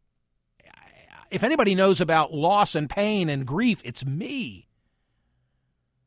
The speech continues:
But not in a way that causes them to say, "Hey,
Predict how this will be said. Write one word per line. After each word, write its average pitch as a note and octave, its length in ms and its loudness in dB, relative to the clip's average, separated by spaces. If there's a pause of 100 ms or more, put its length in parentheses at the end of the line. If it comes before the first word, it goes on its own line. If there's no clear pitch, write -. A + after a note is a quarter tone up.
(760)
But F3+ 160 -2
not A3+ 360 2
in A3+ 180 -2
a G3+ 100 2
way G#3 800 2
that E3 180 -2
causes F3+ 520 2
them G#3+ 240 4
to G3 80 2
say, F#3 260 4
"Hey, G3+ 240 2